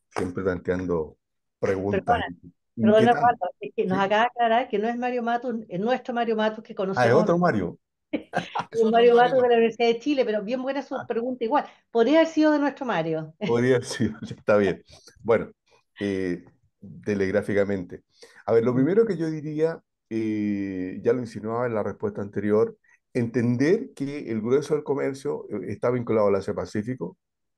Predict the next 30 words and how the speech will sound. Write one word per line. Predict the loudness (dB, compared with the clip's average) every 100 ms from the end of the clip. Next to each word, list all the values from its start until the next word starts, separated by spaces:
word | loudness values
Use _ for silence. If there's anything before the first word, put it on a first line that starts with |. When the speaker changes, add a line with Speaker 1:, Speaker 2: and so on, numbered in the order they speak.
| _ _
Speaker 1:
punto | -10 -8 0
uno, | 2 2 0 -2
y | -2
punto | -2 0 2
dos, | 4 2 -4 _ _ _ _
que | -2
esa | 2 2
tendencia | 2 2 2 0 -2 -4 0
va | -2
a |
ir | -2
creciendo | -6 -8 -6 -6
en |
el | -6 -4
tiempo, | -2 -2 -2 -2
porque | -2
cuando | -2 -4 -2
uno | -2
mira | -2 -2
la, | -2 -6 -10 _ _
las | -8 -8 -4
cifras | -2 0 0
de | 0
mediano | 0 0 -2 0
plazo, | -2 -2 -6
las | -10
proyecciones, | -8 -6 -6 -6 -6 -4 -4 -10 _ _ _ _ _ _ _ _ _ _ _ _ _ _ _ -6
el | -4
crecimiento | -4 -2 0 0 0
económico | 0 0 0 0 0 -2 -4